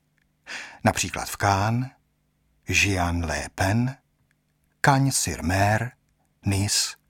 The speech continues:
Boailles a Monte Carlo. A potom snad téměř ve všech přímořských stanicích.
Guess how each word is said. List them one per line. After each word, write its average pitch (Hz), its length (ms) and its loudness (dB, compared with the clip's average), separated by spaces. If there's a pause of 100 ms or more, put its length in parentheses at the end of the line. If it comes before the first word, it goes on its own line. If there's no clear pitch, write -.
(160)
Boailles 82 720 -2 (760)
a 101 120 6
Monte 90 440 -2
Carlo. - 340 -6 (1600)
A 101 120 4
potom 165 300 4
snad - 300 2
téměř 120 460 4
ve 101 160 4
všech - 360 0
přímořských 104 800 0
stanicích. - 840 -4